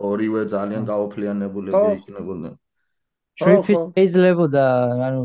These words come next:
Speaker 3: ფეხის კვა-, კვანტის დადებად შეიძლებოდა, რამე ჯერ რომ მიაწვა, უკან წა-, წავიდა, გვერდზე გაიყვანა, შეიძლება,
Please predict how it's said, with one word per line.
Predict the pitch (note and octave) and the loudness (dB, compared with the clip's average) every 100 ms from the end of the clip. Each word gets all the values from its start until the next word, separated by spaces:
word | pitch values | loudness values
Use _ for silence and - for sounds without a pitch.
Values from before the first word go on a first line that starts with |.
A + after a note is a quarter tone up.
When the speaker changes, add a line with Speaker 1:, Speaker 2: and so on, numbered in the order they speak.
| A#2 | -6
Speaker 3:
ფეხის | - C#3+ C3+ C3 | -6 -6 -4 -10
კვა-, | A#2+ - C#3 C3+ | -8 -2 -2 0
კვანტის | C#3+ C#3+ C#3 | -2 -2 -4
დადებად | C3 C3 C3+ C3+ C3 | -2 0 2 0 0
შეიძლებოდა, | C#3 C3 C3 B2+ A#2 | 0 0 0 0 0
რამე | A2+ A#2+ A#2+ | 0 0 -2
ჯერ | A#2 A#2+ | 0 0
რომ | A#2+ B2 | 0 0
მიაწვა, | B2+ C3 B2+ - A#2+ | 2 0 0 -4 -4
უკან | A#2+ B2+ | -2 -4
წა-, | A#2+ A#2+ A#2+ A#2+ | -2 -2 -2 -4
წავიდა, | C3+ A#2+ B2 B2 | -2 -2 0 -2
გვერდზე | A2 A#2+ A#2 B2+ | 0 -2 0 -2
გაიყვანა, | A#2+ B2 B2 B2 A#2 | 0 -2 -2 -6 -6
შეიძლება, | - B2 A#2+ | -4 -4 -6